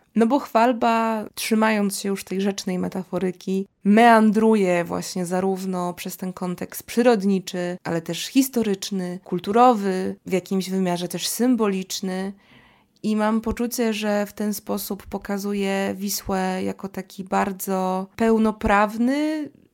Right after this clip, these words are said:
żyjący po swojemu byt, który, no właśnie, sam dla siebie jest bardzo niezależny, a zależni są już raczej zamieszkujący jej okolice ludzie, którzy też nie bez powodu zasiedlili okolice Wisły.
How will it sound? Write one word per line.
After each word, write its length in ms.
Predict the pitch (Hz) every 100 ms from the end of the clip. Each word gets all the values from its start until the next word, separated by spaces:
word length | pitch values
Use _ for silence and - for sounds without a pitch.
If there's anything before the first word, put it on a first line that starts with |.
| -
żyjący 1120 | 202 196 226 220 233 240 - 214 208 208 208 -
po 120 | 214
swojemu 640 | - - 208 226 226 202
byt, 520 | 185 170 180 220 - -
który, 960 | - - 190 190 190 190 190 190 202 196
no 120 | 214 233
właśnie, 380 | 208 196 175
sam 220 | 175 214 220
dla 160 | 214
siebie 400 | 202 247 220 220
jest 240 | 208 202 -
bardzo 280 | 220 208
niezależny, 920 | 214 202 214 226 285 262 262 247 233 -
a 240 | - 214 226
zależni 920 | 208 214 220 233 220 214 202 196 - -
są 260 | - 208 208
już 180 | 208
raczej 640 | 202 196 202 202 196 - -
zamieszkujący 1080 | 196 208 196 196 208 196 196 196 190 190 190
jej 220 | 190 196
okolice 460 | 196 196 190 - 202
ludzie, 420 | 320 220 196 190
którzy 400 | - 190 180 180
też 360 | 185 - - -
nie 120 | 208
bez 180 | 202 -
powodu 1160 | 196 190 185 180 170 175 170 175 180 175 185 -
zasiedlili 880 | 196 - 180 190 208 165 160 156 190
okolice 520 | - 180 165 151 170
Wisły. 580 | 165 160 - 170 180